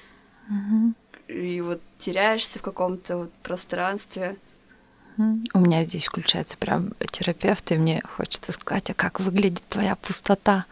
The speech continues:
Speaker 2: <laughs> Ну, недавно,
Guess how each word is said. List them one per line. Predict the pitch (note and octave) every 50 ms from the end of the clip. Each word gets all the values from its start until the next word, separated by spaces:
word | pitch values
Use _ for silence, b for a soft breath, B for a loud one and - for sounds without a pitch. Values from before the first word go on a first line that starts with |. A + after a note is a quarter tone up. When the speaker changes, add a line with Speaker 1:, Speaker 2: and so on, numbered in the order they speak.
| B B B B B B B
Speaker 2:
<laughs> | G#3 G#3+ G#3+ G#3+ G#3 B B B B B B B B _ - - _ _ _ _ _ _ _ b b b b b b b b b b b b b _ _ _ _ _ _ _ _ _ _ _ _ _ _ _ _ _ _ _ - G#3
Ну, | G#3 G#3+ A3 A3+ A3 G#3 - _ _ _ _ _ _ _ _ _ _ _ _ _ _ _ _ _ _ _ _ _ _ _ _ _ _ _ _ -
недавно, | G#3+ G#3+ G3+ F#3 G3 F#3+ G3 A3 G#3+ A3